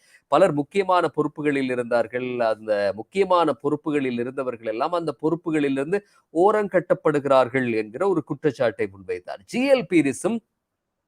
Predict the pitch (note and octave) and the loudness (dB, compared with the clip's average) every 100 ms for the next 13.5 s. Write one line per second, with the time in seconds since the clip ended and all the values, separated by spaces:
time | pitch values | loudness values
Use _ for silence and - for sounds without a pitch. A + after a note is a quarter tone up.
0 | - C3+ B2+ A2+ C3 D#3+ - - B2 C#3 | -8 -2 0 2 2 2 0 -2 0 0
1 | D3 B2+ B2 A#2+ A#2+ A2+ A2 A2 G2+ G2 | -2 -4 -4 -6 -4 -2 -2 0 -2 -4
2 | B2+ B2+ A2 A2+ C#3+ A2+ A2+ G#2+ G#2 G2 | -6 -4 -2 -2 -2 -6 -8 -8 -6 -6
3 | - C3+ G3 - - _ B2+ E3 F#3 D#3 | -2 0 -2 -6 -20 _ 0 2 6 6
4 | B2+ A#2+ C3+ A#2+ A#2 G2+ G2+ G2 - G#2 | 6 2 0 0 0 -2 -4 -6 -6 -6
5 | G2+ F2+ F2+ F#2 C#3 F3+ C#3 A#2 C#3 D#3+ | -6 -8 -12 -2 0 0 -2 -2 -4 -2
6 | - B2+ F3 G#3+ G3 F3+ E3+ D#3+ - C#3 | 0 0 -2 -2 -2 2 2 2 0 -4
7 | C#3+ A#2+ C#3 A#2+ B2+ D3+ D#3+ D3+ C3+ C3 | -4 -4 -4 -4 -6 -6 -4 -4 -2 0
8 | B2 A2 - A2 G2+ G2+ G2 F#2+ G2+ F#2+ | 0 0 -4 -6 -4 -4 -6 -6 -10 -10
9 | _ _ - A#2+ C3 C3+ D#3+ - A#2+ D3 | _ _ -4 0 2 2 0 -2 -2 0
10 | E3+ E3+ D3+ C#3+ C3+ B2+ A#2+ A2 G#2 G2 | 2 2 4 4 4 4 4 4 4 0
11 | F#2 A2 G2+ B2+ D3+ B2 D3 D#3 E3 C#3 | -2 -6 -6 -8 -8 -2 0 0 -2 -2
12 | C#3 B2 A#2 G#2+ B2 - A2 G#2+ G#2+ G2 | -2 -2 -4 -6 -10 -8 -6 -6 -8 -10
13 | G2 F#2+ F2+ F2+ G#2+ | -12 -12 -10 -4 -4